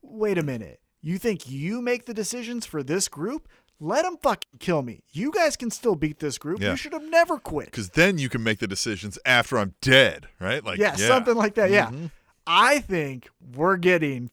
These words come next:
Speaker 1: finally, the Chris Jericho, Sammy Guevara something.
Speaker 2: The Les-,
Speaker 1: I don't
Speaker 2: the
Speaker 1: know what
Speaker 2: Les
Speaker 1: it is.
Speaker 2: Sex Gods break up.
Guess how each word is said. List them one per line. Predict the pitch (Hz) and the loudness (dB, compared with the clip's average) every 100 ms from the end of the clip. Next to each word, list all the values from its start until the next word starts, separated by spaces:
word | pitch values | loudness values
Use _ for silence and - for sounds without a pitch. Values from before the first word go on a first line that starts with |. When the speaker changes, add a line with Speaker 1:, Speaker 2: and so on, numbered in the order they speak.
| - | 2
Speaker 1:
finally, | 190 226 196 127 101 98 _ _ _ | 6 6 4 -2 -8 -14 _ _ _
the | 127 | -14
Chris | - 180 175 - | -4 0 0 0
Jericho, | 160 170 165 151 156 143 135 131 127 | 2 4 4 2 0 0 0 -4 -6
Sammy | - 170 160 | -4 -2 0
Guevara | 143 143 143 135 | -2 0 0 -2
something. | - 208 180 - 107 | 0 2 2 -2 -10
Speaker 2:
The | 98 | -8
Les-, | 92 90 - - | -4 -2 0 4
Speaker 1:
I | 202 | 6
don't | 214 | 6
Speaker 2:
the | |
Speaker 1:
know | 233 | 4
what | - 131 | 6 6
Speaker 2:
Les | |
Speaker 1:
it | - | 4
is. | |
Speaker 2:
Sex | 170 139 - | 2 0 0
Gods | 156 131 123 131 - | 2 4 4 2 -2
break | 107 143 127 | 0 2 4
up. | 156 147 - | 6 4 2